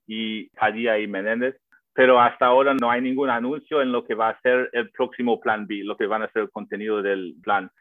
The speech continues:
No sé si eso es porque no tienen un plan o porque, como todavía no lo han escrito, o si no lo quieren relevar porque no quieren que los republicanos, ah, forman el argumento en contra.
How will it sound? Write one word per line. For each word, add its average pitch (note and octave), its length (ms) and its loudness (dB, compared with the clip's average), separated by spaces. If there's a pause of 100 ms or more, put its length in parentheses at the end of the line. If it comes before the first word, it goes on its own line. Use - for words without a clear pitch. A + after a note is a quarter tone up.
(160)
No C3 240 0
sé D3 220 2
si C3 120 -4
eso B2+ 300 2
es A#2 160 0
porque A#2 260 -4
no A2+ 180 -2
tienen D3 320 -2
un D3 140 -6
plan D#3 380 0 (380)
o A#2+ 460 4
porque, A2 840 -2 (220)
como A#2 200 2
todavía A#2 300 2
no A#2 100 -2
lo A2+ 140 2
han G#2+ 80 0
escrito, C#3+ 600 -4 (200)
o B2 160 2
si B2+ 140 -4
no B2+ 100 2
lo A#2+ 160 2
quieren A#2 240 -2
relevar A2+ 500 0
porque A#2 200 -10
no A2 120 -8
quieren A2+ 220 -4
que - 100 -6
los G#2 160 -4
republicanos, G#2+ 640 -2 (400)
ah, G#2+ 160 2 (120)
forman A#2+ 580 4 (140)
el G#2+ 240 -2
argumento A2+ 580 0
en G2+ 80 -10
contra. D3 520 -2